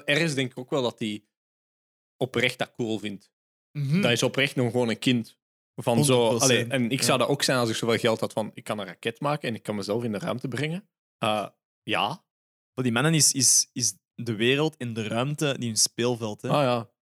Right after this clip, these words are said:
Speaker 2: Bedoel,
Speaker 1: Dat
Speaker 2: die
Speaker 1: is
Speaker 2: hebben
Speaker 1: hun
Speaker 2: zo
Speaker 1: speeltuin, letterlijk,
Speaker 2: astronomisch
Speaker 1: hè.
Speaker 2: veel geld dat die inderdaad
Speaker 1: Mhm.
Speaker 2: kunnen doen wat ze willen. Maar goed, of dat die mannen dat nu doen of niet, ze doen het. Ehm, maar toch is het misschien niet oninteressant om eens na te denken van, oké, moeten we dat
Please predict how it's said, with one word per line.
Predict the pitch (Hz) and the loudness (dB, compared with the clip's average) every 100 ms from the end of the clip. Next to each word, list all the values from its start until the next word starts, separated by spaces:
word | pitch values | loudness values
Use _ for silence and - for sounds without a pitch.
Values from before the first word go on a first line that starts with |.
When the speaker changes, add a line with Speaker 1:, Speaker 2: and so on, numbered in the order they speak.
| _ 120 | _ -4
Speaker 2:
Bedoel, | 117 | 0
Speaker 1:
Dat | 120 | 2
Speaker 2:
die | 123 | 4
Speaker 1:
is | 110 | 4
Speaker 2:
hebben | 104 | 6
Speaker 1:
hun | 127 | 6
Speaker 2:
zo | - | 6
Speaker 1:
speeltuin, | 139 123 | 6 6
letterlijk, | 147 131 | 6 6
Speaker 2:
astronomisch | 127 131 151 160 | 6 4 4 6
Speaker 1:
hè. | - | 4
Speaker 2:
veel | 139 123 | 4 2
geld | 117 113 127 131 | 2 0 0 -2
dat | 123 113 | -4 -4
die | 110 | -2
inderdaad | 117 104 113 | -2 -2 -4
Speaker 1:
Mhm. | 113 | -6
Speaker 2:
kunnen | 101 | -14
doen | 104 | -10
wat | 110 110 - | -10 -8 -6
ze | - | -4
willen. | 110 107 113 _ _ _ _ - | -6 -10 -12 _ _ _ _ -2
Maar | 131 156 180 185 - _ _ _ _ _ _ _ _ - | 2 4 2 0 -4 _ _ _ _ _ _ _ _ -12
goed, | 120 143 165 135 - _ _ | 0 4 6 4 0 _ _
of | - - 135 | -14 -4 0
dat | 135 | 0
die | 131 | 0
mannen | 127 131 | 2 2
dat | 123 | 0
nu | 120 110 | -2 -4
doen | 120 123 | -4 -2
of | 113 - | -4 -4
niet, | 127 143 147 143 | 0 2 0 -2
ze | - 123 | -6 -4
doen | 110 110 127 | -2 0 2
het. | 180 - - _ _ _ - | 2 0 -8 _ _ _ -4
Ehm, | 107 107 107 107 | -2 -2 -6 -4
maar | 135 120 - | -2 -2 -2
toch | 160 175 | 0 2
is | 190 | 2
het | 147 | 0
misschien | 143 - 135 123 - _ _ _ | 2 2 0 -4 -8 _ _ _
niet | - 131 139 | -4 0 2
oninteressant | 135 123 113 - 123 151 | 2 0 0 2 2 2
om | 156 127 | 0 -2
eens | 117 | -2
na | - 107 123 | -2 0 -2
te | 156 | 0
denken | 156 147 | 0 0
van, | 113 | 0
oké, | - 139 | 0 2
moeten | 131 135 135 | 2 2 0
we | 127 | 0
dat | 120 113 110 | 0 0 -4